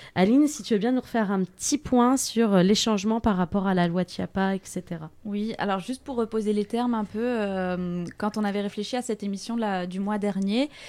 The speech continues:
Speaker 2: euh, on voulait réagir, euh, par rapport à tout ce qui pouvait sortir, euh,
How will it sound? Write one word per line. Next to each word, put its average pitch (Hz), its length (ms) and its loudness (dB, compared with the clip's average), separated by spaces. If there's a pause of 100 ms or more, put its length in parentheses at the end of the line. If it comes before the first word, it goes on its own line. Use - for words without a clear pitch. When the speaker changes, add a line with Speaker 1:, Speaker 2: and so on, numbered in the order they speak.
(400)
Speaker 2:
euh, 214 920 2
on 220 100 -2
voulait 233 240 2
réagir, 240 800 0
euh, 185 680 -2 (220)
par 220 140 4
rapport 208 340 2
à 220 100 2 (800)
tout 262 120 -4
ce 262 140 -4
qui - 180 -4
pouvait 226 400 0
sortir, 240 800 -6 (100)
euh, 175 880 -6